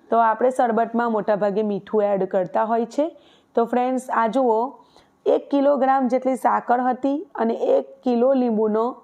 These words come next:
રસ હતો, બરાબર? મેં તમને વાટકાના માપથી બતાવેલું કે ત્રણ કપ જેટલી સાકર અને એક કપ જેટલો લીંબુનો રસ. તો તમારે આ માપ કમ્પ્લીટ લેવાનું. વાટકી તમારી નાની મોટી ગમે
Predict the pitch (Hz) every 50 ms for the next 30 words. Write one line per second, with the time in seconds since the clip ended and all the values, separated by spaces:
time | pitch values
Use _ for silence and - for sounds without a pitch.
0 | _ - 214 208 220 214 202 202 - - 190 180 185 - 175 170 165 - _ _
1 | _ _ _ - 233 262 302 285 320 320 320 - - - - - - 233 269 262
2 | 294 269 262 277 277 262 254 240 240 - - 240 220 220 220 220 208 202 202 -
3 | - 214 202 196 190 196 202 196 190 196 202 226 294 381 370 - - - _ _
4 | _ - 240 240 240 - 233 240 247 262 269 262 - 254 247 247 240 247 - 262
5 | 254 247 247 254 262 269 269 - - _ _ _ _ _ _ _ _ _ _ _
6 | - 214 190 185 233 220 226 240 240 240 240 233 - 311 277 277 - - 226 208
7 | 196 202 - 208 214 214 214 220 220 214 196 190 240 247 269 262 262 - - _
8 | _ _ _ _ - 233 220 214 185 165 202 208 190 - 196 202 208 220 247 -
9 | 226 214 208 202 190 190 185 185 208 233 285 381 233 220 233 208 190 - - -
10 | _ _ _ _ _ - - - _ _ _ _ - 220 220 220 220 220 220 214
11 | 233 220 214 226 226 233 - 208 226 226 247 254 247 240 233 233 233 - - 247
12 | 214 202 185 214 208 202 - 214 202 208 247 269 262 233 220 214 220 254 - _
13 | _ _ - 208 220 220 220 220 - - 254 247 247 240 233 233 233 247 233 220
14 | 214 202 202 220 233 226 220 202 214 226 208 175 208 196 196 202